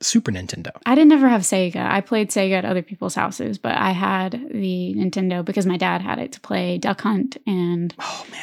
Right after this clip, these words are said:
Speaker 1: I
Speaker 2: all
Speaker 1: love
Speaker 2: those
Speaker 1: Duck
Speaker 2: games.
Speaker 1: Hunt. My first console
Speaker 2: Super Mario.
Speaker 1: was the sixty-four.
Speaker 2: Man, that was the one that I would say was mine, first one that, like, belonged to me.
Speaker 1: Right,
Speaker 2: 'Cause the Super
Speaker 1: right.
Speaker 2: Nintendo definitely was probably more my dad's than mine.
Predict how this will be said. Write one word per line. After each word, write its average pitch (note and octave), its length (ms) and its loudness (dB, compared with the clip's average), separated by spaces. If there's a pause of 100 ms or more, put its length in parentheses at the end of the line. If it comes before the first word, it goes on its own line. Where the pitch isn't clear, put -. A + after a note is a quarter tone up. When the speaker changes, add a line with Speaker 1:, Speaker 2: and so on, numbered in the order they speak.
Speaker 1:
I A#3 40 -6
Speaker 2:
all A3 60 -4
Speaker 1:
love G#3+ 100 -6
Speaker 2:
those A3 80 -8
Speaker 1:
Duck - 80 -10
Speaker 2:
games. C#4+ 120 -4
Speaker 1:
Hunt. - 160 -6 (480)
My D3 160 2
first B2+ 340 0
console F#2+ 360 -6
Speaker 2:
Super E2+ 160 -4
Mario. - 260 -2
Speaker 1:
was - 100 -2
the G2+ 100 -6
sixty-four. - 680 -8 (100)
Speaker 2:
Man, G#3 280 0
that B3 140 4
was E4 140 4
the D#4+ 80 6
one D4 160 10
that A#3 100 4
I G3+ 120 4
would F#3+ 100 -2
say G3 120 2
was F#3 140 0
mine, F#3 520 2
first G3+ 240 0
one G3 160 4
that, - 200 -2
like, G3 200 0
belonged F3+ 560 0
to - 120 -4
me. G3 480 0
Speaker 1:
Right, - 140 -4
Speaker 2:
'Cause G3+ 140 0
the G#3 100 2
Super G#3+ 240 0
Speaker 1:
right. G3+ 100 2
Speaker 2:
Nintendo F3+ 480 0
definitely G#2+ 440 -2
was - 160 -6
probably G#2 260 -4
more G#2 180 -2
my A2+ 120 -2
dad's - 300 -6
than G#2+ 140 -2
mine. A2+ 260 -4